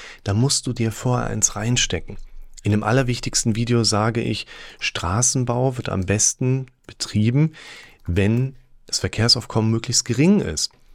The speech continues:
Nur in den Momenten, wo deine Symptomatik gerade nicht so stark da ist, da denken wir dann entsprechend auch nicht so stark daran. Und er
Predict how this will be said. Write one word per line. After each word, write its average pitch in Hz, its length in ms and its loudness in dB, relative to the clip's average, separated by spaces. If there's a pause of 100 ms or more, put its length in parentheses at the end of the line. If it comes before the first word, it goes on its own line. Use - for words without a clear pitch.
(160)
Nur 113 100 4
in 113 80 4
den 127 180 2
Momenten, 123 500 0
wo 101 60 0
deine 104 220 2
Symptomatik 104 600 0
gerade 101 220 0
nicht 104 140 0
so 98 80 -4
stark 95 280 -2
da 104 220 0
ist, 120 220 0 (380)
da - 100 -20
denken 92 360 -2
wir 78 80 -2
dann 80 140 -4
entsprechend - 500 -6
auch 85 160 -8
nicht 92 140 -4
so - 100 -6
stark 87 300 -8
daran. 90 360 -8 (440)
Und 147 420 6 (440)
er 104 520 2